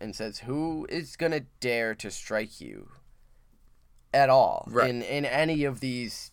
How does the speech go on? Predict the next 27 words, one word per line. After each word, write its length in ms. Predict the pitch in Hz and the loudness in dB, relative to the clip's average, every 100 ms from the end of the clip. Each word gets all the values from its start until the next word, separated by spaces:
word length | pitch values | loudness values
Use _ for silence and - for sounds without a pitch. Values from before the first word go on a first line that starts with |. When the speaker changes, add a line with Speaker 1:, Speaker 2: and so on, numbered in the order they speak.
| - | -8
Speaker 1:
tournament 500 | 160 147 135 120 95 | -2 -2 -2 -4 -2
games?" 340 | 156 151 107 | -2 -2 -2
And 160 | 123 113 | -4 4
Robert 440 | 120 175 208 - | 6 6 4 0
is 240 | 135 131 - - | -2 -4 -8 -8
fucking 460 | - 147 - 135 98 - - - | 4 4 4 -8 -8 -16 -20 -6
Speaker 2:
Yeah, 280 | 123 127 143 | 4 8 8
starts 420 | 131 113 101 92 | 6 2 0 -2
Speaker 1:
flabbergasted 20 | - | 2
by 140 | 113 | 2
this. 120 | 110 87 | 4 2
Speaker 2:
protesting 440 | 101 78 - 92 | 0 -2 -4 -8
about 340 | 85 85 87 | -6 -8 -8
this 240 | - 85 - | -6 -8 -4
hardcore. 720 | 95 90 85 - - 50 50 | -4 -2 -4 -8 -10 -8 -6
He 60 | 113 | -2
Speaker 1:
Excuse 240 | 110 113 | 0 0
Speaker 2:
doesn't 160 | 123 101 | 0 -2
Speaker 1:
me. 60 | - | -2
Speaker 2:
think 240 | 107 95 | -2 -2
it's 640 | 92 87 - - - - - _ - | -6 -6 -8 -8 -6 -8 -12 _ -8
making 380 | 120 107 95 120 | -2 -2 0 2
any 220 | 147 113 | 2 2
sense. 480 | - 95 87 90 - | -2 -4 -6 -8 -6
And 160 | 104 104 | -2 0
Ned's 300 | 123 135 117 | 0 0 -2
like, 520 | 107 98 92 - | -2 0 -4 -8